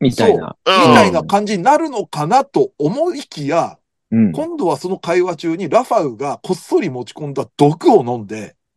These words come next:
Speaker 1: うん。
Speaker 2: 自殺をすると。
Speaker 1: うん。
Speaker 2: まあ、おそらく拷問には耐えきれないから。
Speaker 1: うん。
Speaker 3: はい。
Speaker 2: うん、ここで死ぬ。ただ自分はもう地動説を信じてると言ったまま死ぬ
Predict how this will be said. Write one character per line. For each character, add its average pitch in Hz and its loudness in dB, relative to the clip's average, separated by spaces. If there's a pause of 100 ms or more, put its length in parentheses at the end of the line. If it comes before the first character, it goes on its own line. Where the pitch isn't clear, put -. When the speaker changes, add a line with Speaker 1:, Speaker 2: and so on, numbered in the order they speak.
(180)
Speaker 1:
う 120 0
ん。 92 0 (200)
Speaker 2:
自 160 2
殺 240 0
を 220 6
す 180 2
る 156 0
と。 - -12 (500)
Speaker 1:
う 110 -2
ん。 98 -2 (360)
Speaker 2:
ま 165 2
あ、 156 -4 (140)
お 208 4
そ 226 0
ら 247 6
く 135 0
拷 196 4
問 226 2
に 262 -2
は 185 2
耐 135 0
え 131 -2
き 160 2
れ 143 4
な 127 -8
い 101 -12
か 95 -16
ら。 - -20 (360)
Speaker 1:
う 135 0
ん。 110 4
Speaker 3:
は 92 2
い。 76 -16 (100)
Speaker 2:
う 160 -2
ん、 101 -12
こ 139 -4
こ 147 0
で 135 4
死 - -10
ぬ。 104 -10
た 302 0
だ 302 4
自 151 0
分 170 2
は 220 4
も 143 -2
う 123 -2
地 - -10
動 165 0
説 127 -6
を 98 -14 (400)
信 220 -4
じ 147 -4
て 123 0
る 95 -8 (240)
と 196 8
言 170 2
っ - -10
た - 2
ま 277 4
ま 285 4 (120)
死 - -10
ぬ 113 -8